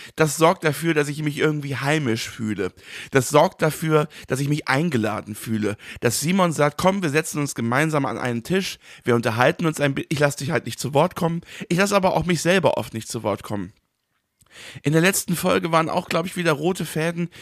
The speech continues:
die ich nicht wieder aufgenommen habe. Aber da kann man wohl nix machen, weil ich erinnere mich auch jetzt grad nicht dran. Ich weiß noch, dass ich die einmal durchgehört hab, die Folge, und dachte, „Ah, Simon, das hast du jetzt nicht zu Ende erzählt.“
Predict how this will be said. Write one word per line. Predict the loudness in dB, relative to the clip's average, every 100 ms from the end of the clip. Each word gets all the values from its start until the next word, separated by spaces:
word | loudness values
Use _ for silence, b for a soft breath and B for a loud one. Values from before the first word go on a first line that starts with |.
| B B
die | -8 -6
ich | -6 -4
nicht | -2 -2 -2
wieder | -2 0 0
aufgenommen | 0 -2 -2 0 0 0
habe. | 2 2 2 0 B B B B B B
Aber | -2 0 2
da | 2 2
kann | 0 -2
man | 0 -2 -4
wohl | -2 -2 -2
nix | -2 -2 -4 0
machen, | 2 4 0 -4 -2
weil | 0 0 0
ich | -4
erinnere | -2 2 2
mich | 2 0
auch | -2 0
jetzt | -2 0
grad | -2
nicht | -2 -4
dran. | -4
Ich | -2 -2
weiß | -2 -2
noch, | -2
dass | -4
ich | -4
die | -4
einmal | 0 0
durchgehört | 0 -4 -2 -4 -4
hab, | -6
die | -12
Folge, | -8 -4 -2 -4 B B B B
und | -2 0
dachte, | 0 0
„Ah, | 0
Simon, | 0 -2 0
das | 0 -4
hast | -6
du | -4
jetzt | -4 -4
nicht | -6 -4
zu | -4
Ende | -2 -2
erzählt.“ | -4 -6 -6 -6